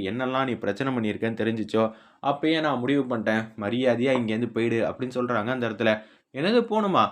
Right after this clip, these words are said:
இன்னும் நான் செய்ய வேண்டிய கடமை எவ்வளோ இருக்கு, அப்படி இருக்கிற சுச்சுவேஷன்ல உங்களெல்லாம் நான் அப்படியே விட்டுட்டு போயிடுவேனா என்ன?" அப்படின்னு சொல்லி மாஸ் பண்ணிக்கிட்டு இருக்காங்க அந்த இடத்துல பாண்டியம்மா. "நான் இங்க வந்ததுக்கான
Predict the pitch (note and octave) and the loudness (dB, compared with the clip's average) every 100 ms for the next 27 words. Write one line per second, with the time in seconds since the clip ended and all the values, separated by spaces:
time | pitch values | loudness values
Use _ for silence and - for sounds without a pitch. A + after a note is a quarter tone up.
0 | - _ - F#3 B3 G#3 D3 D3+ A3+ G3 | -2 _ -10 -2 0 2 2 0 2 4
1 | C#3+ A2+ A#2+ C3+ C3 G2+ G2 G3 E3 A2+ | 4 6 4 4 2 2 2 6 6 6
2 | G2 A#2 A#2 G2+ B2 B2+ C3+ C#3+ A#2+ A2 | 4 0 0 -2 -2 -2 -2 -4 -6 -4
3 | B2+ A#2 G2+ G2+ G#2 G#2+ D3 E3 D#3 D#3 | -2 -2 -2 -2 -2 -4 -2 0 0 0
4 | D3+ - C#3 C#3 A2+ B2 C3+ B2 B2 A#2+ | 0 -2 -2 -2 -2 -4 -6 0 2 2
5 | A#2 C3 A2+ A2+ F#2 - B2+ C3+ A#2 G2 | 2 2 0 -2 -2 -4 -4 -2 0 0
6 | A#2 - _ _ C3 F#3 F3 D#3 D3 A#2 | 0 -6 _ _ -2 0 0 -4 -4 -4
7 | G#2 F#2+ A2+ B2+ F#2+ E2+ G2 B2+ B2+ B2 | -4 -2 -2 -2 -4 -4 -2 -2 -2 -4
8 | C3+ B2+ A2+ A2 A2 A2+ G#2+ G#2 G#2 G2 | -2 -2 0 0 -2 -4 -2 0 -2 -4
9 | F#2+ B2+ C#3+ C3 G#2+ | -4 -2 -4 -4 -2